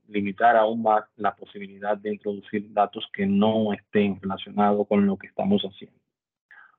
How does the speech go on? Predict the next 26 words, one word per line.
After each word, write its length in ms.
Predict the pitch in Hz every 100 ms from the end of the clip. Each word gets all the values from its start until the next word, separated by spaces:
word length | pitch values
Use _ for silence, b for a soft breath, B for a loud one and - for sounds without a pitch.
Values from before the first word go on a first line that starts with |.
| _ _
Por 160 | - 110
ejemplo, 520 | 110 104 92 98 - _ _
en 160 | 101
este 240 | 101 101 -
caso 340 | 151 131 -
tenemos 420 | - 120 120 107 - - _
una 420 | 104 110 117 117 113
especie 480 | - 113 113 117
de 200 | 104 104
registro 340 | 101 98 98 110
de 80 | 104
calificaciones 800 | 110 101 110 104 123 101 104 _ _ _ B B B B B B _
en 160 | 110 117
el 100 | 120
cual 380 | 120 107 107 - _ _ _ _ _ _ _ _ _ _ _ -
tenemos 340 | 104 107 110
tres 220 | - 110
tareas 380 | 117 107 107 107
de 100 | 101
veinte 280 | 98 98 107
puntos 400 | 110 98 95 - _ _ _ _ _ _ _ _
para 160 | 104 98
un 100 | 98
total 260 | 95 101
de 140 | 101 101
sesenta, 560 | 113 104 95 95 -